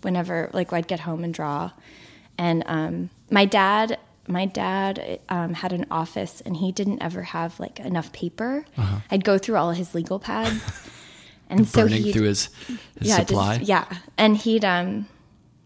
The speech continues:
Speaker 1: he had, like, big boxes of business cards, so I'd draw all over the business cards, and he still has them. Like, I always expected him to get, like, upset about it,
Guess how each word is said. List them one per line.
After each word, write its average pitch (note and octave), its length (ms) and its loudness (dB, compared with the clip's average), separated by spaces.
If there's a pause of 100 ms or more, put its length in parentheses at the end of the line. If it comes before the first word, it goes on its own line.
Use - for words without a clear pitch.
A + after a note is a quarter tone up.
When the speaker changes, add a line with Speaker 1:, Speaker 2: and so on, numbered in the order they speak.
Speaker 1:
he - 140 0
had, A3 240 0
like, F#3 200 -4
big G3 300 -4
boxes F3 460 -4
of F3 120 -12
business G3 340 -4
cards, A3+ 320 -4
so F#3 100 -8
I'd E3+ 240 -6
draw D#3 240 -2
all E3+ 80 -4
over F3+ 120 -6
the F3 60 -10
business G3+ 400 -6
cards, B3+ 400 -6 (320)
and G3+ 80 0
he F#3+ 80 4
still A3+ 300 0
has F#3 320 -2
them. F#3+ 280 -10 (440)
Like, A#3 120 8
I A#3+ 40 12
always C4+ 200 10
expected A#3+ 400 0
him A3+ 200 6
to - 80 -6
get, F#3+ 240 -4
like, F3+ 140 -6
upset - 340 -6
about G3+ 280 -4
it, A3+ 220 -6